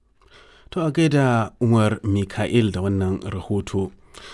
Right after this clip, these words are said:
To daga batun wasanni a ƙasar Kamaru sai mu duba lamarin siyasa a ƙasar Uganda, inda 'yan sanda a ƙasar suka kama 'yan jam'iyyar adawa da magoya bayansu guda goma sha hudu a ranar Litinin da ta gabata,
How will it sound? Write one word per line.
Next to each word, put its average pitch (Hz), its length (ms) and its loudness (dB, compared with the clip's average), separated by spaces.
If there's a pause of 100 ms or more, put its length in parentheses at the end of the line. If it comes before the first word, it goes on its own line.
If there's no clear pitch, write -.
(260)
To 175 80 4
daga 180 140 8
batun 208 200 6
wasanni 190 480 8
a 156 200 4
ƙasar 156 320 0
Kamaru 139 400 4
sai 147 200 2
mu 139 120 4
duba 120 400 2
lamarin 117 320 4
siyasa 113 600 0
a 98 180 -4
ƙasar 101 260 -6
Uganda, 95 600 -2 (140)
inda 104 460 0
'yan 180 160 4
sanda 147 320 2
a - 40 0
ƙasar 120 300 0
suka - 220 -6
kama 107 400 2
'yan 131 120 0
jam'iyyar 117 440 2
adawa 104 500 0
da 104 100 -4
magoya 104 360 0
bayansu 117 300 2
guda 107 180 -2
goma 131 280 2
sha 123 120 2
hudu 95 320 -2 (500)
a 101 120 -2
ranar 101 260 2
Litinin 107 320 0
da 117 60 2
ta 107 100 -2
gabata, 98 540 -2